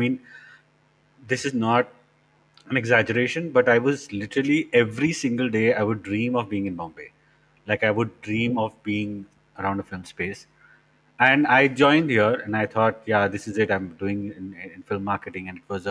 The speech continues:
a, you know, f-, celebrity marketing company. And of course, you know, a month's time, I realized, uh,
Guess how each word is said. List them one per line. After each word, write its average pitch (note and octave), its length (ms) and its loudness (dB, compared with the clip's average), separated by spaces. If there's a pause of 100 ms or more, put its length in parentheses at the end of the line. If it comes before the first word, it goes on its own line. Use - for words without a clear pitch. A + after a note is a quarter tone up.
a, - 0 - (1080)
you G#2+ 100 0
know, A2+ 140 0
f-, - 80 -20 (440)
celebrity A#2+ 440 4 (140)
marketing G#2+ 420 -2 (220)
company. F#2+ 340 -6 (1000)
And C#3 160 6
of - 120 -10
course, E3 240 8
you - 80 8
know, C3 100 6
a - 60 2
month's B2 220 2 (100)
time, A#2 180 4
I - 80 6
realized, G#2 580 2 (120)
uh, D#2 220 -6